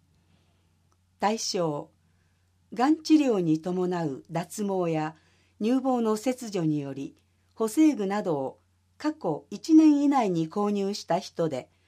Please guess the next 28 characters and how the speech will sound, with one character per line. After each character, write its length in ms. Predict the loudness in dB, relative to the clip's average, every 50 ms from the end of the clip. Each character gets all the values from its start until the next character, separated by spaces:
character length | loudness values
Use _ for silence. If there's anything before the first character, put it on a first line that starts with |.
| _ _ _ _ _ _ _ _ _ _ _
こ 100 | -2 0
れ 120 | 2 2 2
ま 120 | 0 0
で 140 | 0 -2 -2
に 260 | 0 0 -2 -2 -4 -2
同 200 | 0 2 4 6
様 220 | 6 6 6 6 4
の 120 | 2 2
助 200 | 2 0 -2 -4
成 300 | -2 0 2 2 2 2
を 120 | 2 2 0
受 160 | 0 -2 -4
け 40 | -4
た 140 | -4 -4 -4
こ 120 | -6 -6
と 140 | -4 -4 -2
が 160 | -2 -2 0
な 200 | 0 0 0 0
い 100 | -2 -4
市 260 | -4 -4 -4 -4 -4
民。 300 | -4 -4 -6 -10 -16 -20 _ _ _ _ _ _ _ _ _ _ _ _ _ _ _ _ _ _ _ _ _ _ _ _ _ _ _ _ _ _ _ _ _ _ _ _ _ _
医 100 | -4 2
療 260 | 2 4 6 6 6
用 340 | 6 6 6 4 4 2 2
ウ 40 | 0
ィ 140 | -2 -4 -6
ッ 120 | -8 -14
グ、 240 | -16 -16 -16 -16